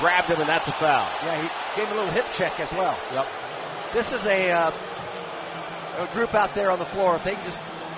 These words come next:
Speaker 2: hold their own and give some minutes to this team.
Speaker 1: Quinn Cook gets away from VanVleet,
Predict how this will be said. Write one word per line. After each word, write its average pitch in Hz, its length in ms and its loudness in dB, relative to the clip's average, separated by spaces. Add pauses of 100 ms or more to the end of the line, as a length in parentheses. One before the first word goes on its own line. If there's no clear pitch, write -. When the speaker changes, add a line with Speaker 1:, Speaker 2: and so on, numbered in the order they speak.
(100)
Speaker 2:
hold 240 240 4
their 247 180 6
own 226 240 4 (880)
and 151 140 -6
give 190 120 0
some 175 200 -4
minutes 180 360 0 (680)
to 165 80 -6
this 165 200 -2
team. 175 220 0 (680)
Speaker 1:
Quinn 156 240 0
Cook 175 280 4 (560)
gets 143 160 -2
away 160 200 4
from 160 180 2
VanVleet, 156 540 2